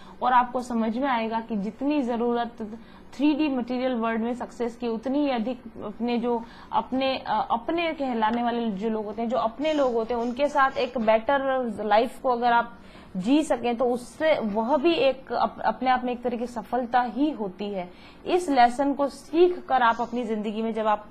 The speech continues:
अ, आगे बढ़ोगे, तो definitely आप इस materialistic energy से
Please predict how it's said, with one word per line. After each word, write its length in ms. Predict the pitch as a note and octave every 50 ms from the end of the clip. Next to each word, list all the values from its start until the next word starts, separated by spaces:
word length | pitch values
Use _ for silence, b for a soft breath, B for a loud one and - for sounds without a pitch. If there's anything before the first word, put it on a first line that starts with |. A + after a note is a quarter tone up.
| -
अ, 20 | A3 A3 A3 G#3+ G#3+ -
आगे 260 | - G3 G#3 A3 B3
बढ़ोगे, 440 | A#3+ G#3 A3 G#3 G#3 G#3 G#3 A3 A3 B B B B B -
तो 60 | A3
definitely 580 | A3+ G#3+ A#3 A#3+ B3+ C#4+ C4+ C4+ B3 A3+ C4 C4+
आप 380 | - - A3 A3 A3+ A3 - - A#3+ -
इस 220 | - C4 - -
materialistic 680 | A#3 A3+ A#3 - C#4 C#4 C#4 C#4+ C#4+ - - - C#4+ B3
energy 460 | A#3+ A#3 A#3+ A#3 A#3 G#3 G#3 A#3+ A#3
से 280 | A#3 - A#3+ A3+ A3+